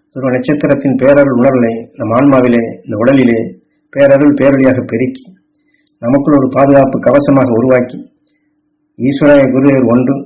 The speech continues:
உயிர் இரண்டு, துருவ நட்சத்திரம் மூன்று, இந்த வரிசைப்படுத்தி அந்த பேரருள் பேரொளி உணர்வுகளை ஒரு நொடிப்பொழுது நுகர்ந்து, இதே வழித்தொடராக, இதே தொடர் வரிசையாக ஒவ்வொருக்கும் ஒவ்வொருக்குள்ளும் அது பெரும்படியாக செய்து,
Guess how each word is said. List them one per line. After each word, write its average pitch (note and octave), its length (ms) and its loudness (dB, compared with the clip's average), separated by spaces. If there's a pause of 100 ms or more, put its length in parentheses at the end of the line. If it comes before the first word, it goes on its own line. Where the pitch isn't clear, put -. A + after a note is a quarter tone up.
(480)
உயிர் C3 340 2
இரண்டு, B2 340 0 (220)
துருவ C3 240 -2
நட்சத்திரம் C3 500 0
மூன்று, B2+ 300 0
இந்த G#2+ 160 -8
வரிசைப்படுத்தி A#2+ 720 0 (720)
அந்த A2+ 120 -6
பேரருள் C#3+ 460 2
பேரொளி C3 300 0
உணர்வுகளை A#2+ 400 0 (580)
ஒரு A2 180 -8
நொடிப்பொழுது C3+ 520 0
நுகர்ந்து, B2 400 -2 (640)
இதே C3 280 0
வழித்தொடராக, B2+ 640 2 (500)
இதே B2+ 240 0
தொடர் C3+ 300 0
வரிசையாக C3 460 0 (640)
ஒவ்வொருக்கும் D3 440 2
ஒவ்வொருக்குள்ளும் C3 520 -2 (260)
அது A2+ 180 -8
பெரும்படியாக C3 540 2
செய்து, A#2+ 280 -4